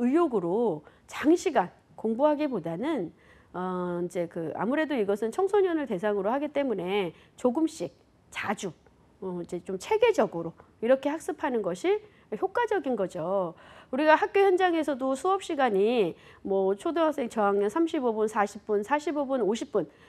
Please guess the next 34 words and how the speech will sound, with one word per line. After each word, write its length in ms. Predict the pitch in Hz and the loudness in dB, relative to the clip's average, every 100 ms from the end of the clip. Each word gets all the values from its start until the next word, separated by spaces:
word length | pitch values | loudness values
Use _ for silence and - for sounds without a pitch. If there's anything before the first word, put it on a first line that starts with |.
| - | -8
이렇게, 720 | 277 349 277 220 254 226 147 - - - | -2 0 2 4 6 4 2 -8 -16 -4
어, 200 | 196 196 | -2 -2
시간이 440 | 415 427 415 381 | -2 0 2 2
정해져 440 | - 208 233 220 | 0 0 0 2
있는 240 | 202 185 175 | 0 0 -2
것은 580 | 175 175 185 220 180 - _ | -6 -2 0 2 0 -2 _
다 220 | - - - | -2 -2 0
이유가 340 | 240 339 339 | 2 2 2
있는 320 | 269 180 226 285 | 0 0 -2 -2
것이잖아요. 880 | 277 202 165 165 160 180 233 185 - - - | -6 -8 -10 -8 -6 -2 -2 -4 -12 -20 -8
인간의 440 | 214 262 339 349 320 | -2 2 4 4 4
어떤 300 | 196 240 240 | 2 0 -4
집중력에 560 | - 185 254 240 190 214 | -8 -10 -4 -2 -2 -2
한계가 440 | - 415 480 359 | 0 -2 0 -2
있기 240 | 262 - | -2 -4
때문이에요. 840 | - 226 202 175 165 175 220 214 160 _ - - | -6 -4 -2 -4 -6 -4 -2 -2 -4 _ -20 -6
그래서 600 | 254 269 247 294 392 427 - - - | -2 2 4 6 4 0 -20 -12 -6
보통 280 | 247 294 | -2 -2
이제 120 | 240 240 | 0 0
성인 260 | 339 370 | 0 2
같은 260 | 311 269 240 | 2 0 -4
경우에도 680 | 196 185 190 180 320 466 - - - | -2 -2 -2 0 2 0 -2 -18 -4
오십 280 | 233 311 381 | -2 -2 0
분은 360 | 330 294 185 - | 0 0 -2 -8
보통 280 | 226 330 | -4 -2
넘기지 420 | 214 175 220 262 226 | -2 -2 -4 -2 -4
않잖아요. 720 | 151 - 190 156 160 185 175 - - _ | -4 -4 -6 -6 -8 -8 -10 -14 -20 _
그래서 240 | - 202 220 | -6 -2 0
오십 320 | 190 220 214 | 0 -2 -4
분 140 | 202 | -4
하고 260 | 180 220 320 | -4 -2 -4
십 200 | 311 - | -4 -8
분 120 | 262 | -8
쉬고 320 | 226 190 156 | -8 -10 -12